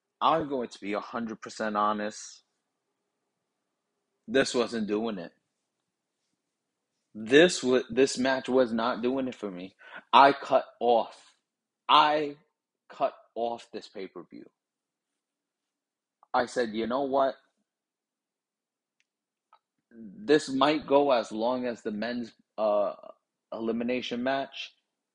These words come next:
I'm good." It's the first time I've done, I mean, I was tired. I d-, did have work the next day, but I was just like, "You know what? I, I'll watch the, the rest of the pay-per-view tomorrow.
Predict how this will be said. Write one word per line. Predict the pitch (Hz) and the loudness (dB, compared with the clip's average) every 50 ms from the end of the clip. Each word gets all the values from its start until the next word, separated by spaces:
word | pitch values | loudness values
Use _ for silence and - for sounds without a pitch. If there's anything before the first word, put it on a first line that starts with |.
| _ _ | _ _
I'm | - 131 127 123 110 | 0 0 0 0 0
good." | 101 95 80 71 - - _ _ _ _ _ _ _ _ _ _ _ _ _ _ _ _ _ _ _ _ _ - | -2 -2 -4 -4 -8 -14 _ _ _ _ _ _ _ _ _ _ _ _ _ _ _ _ _ _ _ _ _ 0
It's | 139 170 - | 2 4 4
the | 220 | 6
first | 190 214 220 202 | 8 8 8 8
time | 214 196 180 | 6 4 4
I've | 151 143 143 | 2 4 4
done, | 156 151 - - - - - - | 4 4 4 0 -8 -20 -10 -6
I | 131 151 | -4 -4
mean, | 156 139 113 101 - _ - | -2 -4 -6 -10 -12 _ 0
I | 131 135 120 | 0 0 2
was | 120 127 131 123 - - - | 2 0 -2 -2 -2 -6 -12
tired. | - - 113 101 90 76 73 69 55 - _ _ _ _ _ _ _ _ _ _ _ _ _ _ _ _ _ _ _ _ _ - | -6 -4 -4 -4 -4 -6 -10 -16 -20 -20 _ _ _ _ _ _ _ _ _ _ _ _ _ _ _ _ _ _ _ _ _ -6
I | 123 135 135 131 135 | -2 -2 -2 -2 -4
d-, | - - - 110 104 - 117 117 113 _ _ _ | -6 -12 -20 -20 -20 -20 -20 -20 -20 _ _ _
did | - 151 151 143 127 143 | -4 -2 -2 -2 -2 -4
have | 135 131 120 107 98 | -6 -6 -8 -8 -8
work | 101 104 107 113 110 - - | -8 -8 -8 -8 -10 -12 -12
the | 113 | -10
next | 107 110 110 107 - - 98 82 | -8 -6 -8 -8 -10 -14 -16 -10
day, | 85 85 82 78 69 58 58 - - _ _ _ _ _ _ _ _ _ _ _ _ _ _ _ _ _ | -8 -6 -6 -6 -8 -10 -12 -16 -20 _ _ _ _ _ _ _ _ _ _ _ _ _ _ _ _ _
but | - 98 104 | 0 2 4
I | 104 113 117 | 4 4 4
was | 117 107 - | 2 -2 -4
just | - 110 104 - - | -4 -6 -4 -4 -4
like, | 98 98 98 - - | -4 -4 -4 -6 -8
"You | 101 107 | -8 -6
know | 110 113 | -4 -4
what? | 117 110 117 117 117 110 - - _ _ _ _ _ _ _ _ _ _ _ _ _ _ _ _ _ _ _ _ _ _ _ - | -2 -2 0 0 0 -2 -4 -8 _ _ _ _ _ _ _ _ _ _ _ _ _ _ _ _ _ _ _ _ _ _ _ -4
I, | 107 117 | 0 2
I'll | 123 117 92 82 113 127 131 113 | 2 4 4 6 6 6 6 6
watch | 120 117 113 - - - - | 4 0 0 -2 -10 -6 -4
the, | 123 120 113 110 101 | -2 -2 -2 -2 -4
the | 95 98 | -6 -6
rest | 87 101 95 95 - 104 | -6 -6 -6 -6 -8 -10
of | 90 | -12
the | 90 | -12
pay-per-view | - - 95 87 87 - 85 80 78 82 85 85 82 78 | -10 -10 -8 -8 -8 -8 -10 -10 -8 -6 -6 -6 -8 -8
tomorrow. | - - 90 80 67 57 52 52 50 - - | -8 -8 -8 -6 -6 -6 -6 -6 -8 -8 -12